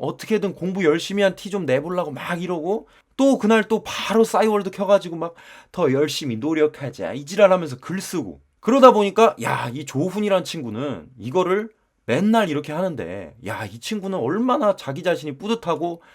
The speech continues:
자랑스러울까 그런 생각을 하게 됐어. 그리고 그 친구를 봤는데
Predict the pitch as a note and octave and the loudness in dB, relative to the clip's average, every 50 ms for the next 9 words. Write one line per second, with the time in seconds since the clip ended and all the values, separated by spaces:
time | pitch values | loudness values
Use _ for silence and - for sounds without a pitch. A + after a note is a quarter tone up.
0 | _ _ _ _ - - D3 D#3 F#3 G3 E3+ D#3 C#3+ A#2 - - D#2 C#2 - _ | _ _ _ _ -10 -2 0 2 2 2 0 -2 -6 -6 -6 -8 -12 -14 -14 _
1 | _ _ _ _ _ _ _ - F3 A3+ A#3+ A3 G3+ G3+ F3+ E3+ D#3 D3+ D#3 F3+ | _ _ _ _ _ _ _ -2 2 2 2 2 2 0 0 0 0 0 -2 -2
2 | F3 A2+ G2 - - - F2 - _ _ _ _ - G3+ A3+ - F#3 - - A3 | -4 -6 -8 -10 -14 -16 -18 -18 _ _ _ _ -4 -4 -4 -4 -4 -4 -2 -2
3 | G3+ G#3 G#3 - - C#3+ D3+ F3 F3 E3 F#3+ G#3+ B3+ C#4 | 0 0 -2 -2 -4 -4 -4 -4 -4 -2 -2 -2 -2 -4